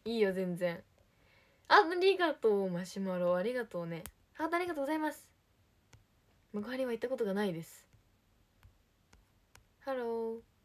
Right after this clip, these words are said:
素敵な回答です。おつにじ、初見さん、おつにじ、ハートありがとう、飴ありがとうございます。今日めっちゃ楽しかった。ありがとうございます。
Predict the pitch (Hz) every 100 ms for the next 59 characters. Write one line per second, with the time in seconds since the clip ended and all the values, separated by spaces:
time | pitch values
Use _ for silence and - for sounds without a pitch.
0 | _ _ _ _ - - - 277 277 277
1 | 277 277 277 277 - _ _ _ _ -
2 | 233 311 330 311 320 311 - - - 247
3 | 247 247 226 220 233 226 240 269 294 311
4 | 285 208 208 226 233 233 196 190 208 208
5 | 208 - _ _ _ _ _ _ _ _
6 | _ _ _ _ _ _ _ _ _ _
7 | _ _ _ - - _ _ _ _ _
8 | _ _ _ _ _ _ _ _ _ _
9 | _ _ _ _ _ - 302 262 254 277
10 | 320 339 302 285 262 311 302 269 269 277
11 | 285 -